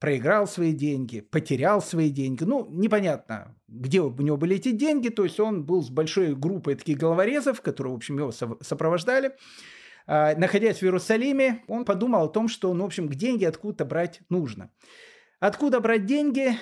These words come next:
Э, лучше всего брать их от нелегалов. Э, опять же, о том, что <laughs> нелегалы там находятся,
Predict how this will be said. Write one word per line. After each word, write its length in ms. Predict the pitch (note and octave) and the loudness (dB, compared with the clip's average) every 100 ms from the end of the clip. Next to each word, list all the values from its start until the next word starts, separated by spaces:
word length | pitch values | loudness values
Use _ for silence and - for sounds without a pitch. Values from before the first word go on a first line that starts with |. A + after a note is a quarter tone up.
| - - | -8 -4
Э, 240 | E3 E3 | 0 0
лучше 320 | D#3+ A3+ A#3 F#3+ | 2 -2 -2 -4
всего 220 | G3+ G#3+ | 0 0
брать 300 | F3 G3 G3 | 2 0 -2
их 120 | E3+ - - - _ | -8 -10 -20 -20 _
от 300 | - G3+ G3+ | 0 0 2
нелегалов. 760 | F3+ F#3 E3 D3+ C3 C#3 G#3 - | 2 4 4 2 2 2 -2 -6
Э, 460 | C3+ C3 B2+ A2 - | -8 -8 -6 -8 -6
опять 360 | D3+ G3 F#3+ A2+ | -2 0 0 -2
же, 240 | A2+ G#2 _ _ - - | -12 -18 _ _ -20 -18
о 80 | A2 | -8
том, 220 | F3 D#3+ | -6 -6
что 500 | - C3 B2+ B2 A#2 | -6 -6 -6 -8 -10
<laughs> 240 | A2+ C#3+ - | -4 -4 0
нелегалы 420 | F#3+ E3+ F#3+ E3 | -2 2 2 2
там 180 | - D#3+ | 0 -2
находятся, 640 | F3+ - D4 A#3 A3+ F#3+ | -2 -2 -2 -2 -2 -4